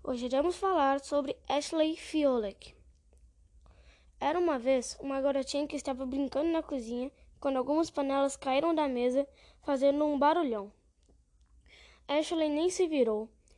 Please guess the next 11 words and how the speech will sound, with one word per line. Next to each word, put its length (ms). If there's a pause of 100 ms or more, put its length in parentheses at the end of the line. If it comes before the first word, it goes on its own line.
(140)
Sua 220
mãe 180
e 40
seu 160
pai 160
decidiram 520
testar 380
a 40
audição 460
dela. 280 (720)
Quando, 420